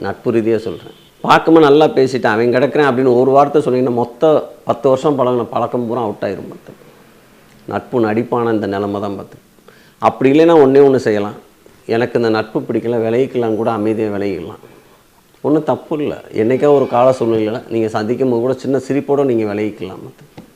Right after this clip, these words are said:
அன்னைக்கு சந்திக்கும் போது கூட. ஆனா உள்ள வச்சுக்கிட்டே, மனசுக்குள்ள வச்சுட்டு இதே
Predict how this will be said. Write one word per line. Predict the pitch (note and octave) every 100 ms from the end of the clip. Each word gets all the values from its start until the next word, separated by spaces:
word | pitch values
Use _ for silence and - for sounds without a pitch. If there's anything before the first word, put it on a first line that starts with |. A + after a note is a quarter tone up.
| _ -
அன்னைக்கு | A2 A2 G#2+
சந்திக்கும் | A2+ A2+ A#2+ G#2+
போது | G#2
கூட. | G#2+ F#2+ - _ _ _ _ _ _ G#2
ஆனா | G#2+ A2
உள்ள | A#2 E3 E3+
வச்சுக்கிட்டே, | C3+ - C3+ B2 B2+ C3+ A#2+
மனசுக்குள்ள | B2+ B2 C#3 B2
வச்சுட்டு | A2 - - A#2+ A2
இதே | A#2+